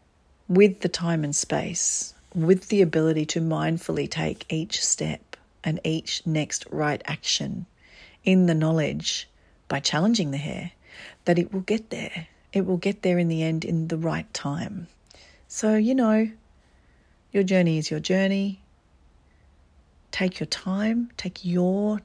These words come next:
time to do things. Trust the process, surrender to the process, and oh my goodness,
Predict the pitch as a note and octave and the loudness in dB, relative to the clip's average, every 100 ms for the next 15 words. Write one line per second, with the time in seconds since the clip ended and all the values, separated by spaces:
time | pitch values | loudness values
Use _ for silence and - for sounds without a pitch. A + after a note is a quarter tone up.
0 | - - G3 A3 A#3 A#3+ _ - _ - | -8 -6 -4 -2 -2 -4 _ -20 _ -4
1 | F3+ C#4+ D4+ A3+ A#3+ B3+ - - _ _ | 2 2 2 -2 -4 -6 -12 -16 _ _
2 | _ _ _ - - - G3+ - - - | _ _ _ -8 -6 0 2 0 -4 -4
3 | F#3 - E3+ F3 G#3 - - D#3+ E3 F#3 | -6 -2 0 2 0 0 0 0 2 2
4 | F#3+ F#3+ F3 E3+ - E3 - C4+ - - | 2 0 -2 -2 -2 -2 -2 -2 -4 -4
5 | F3+ F3 F3+ E3+ E3+ E3 - - - | -2 0 2 0 -2 -6 -8 -8 -8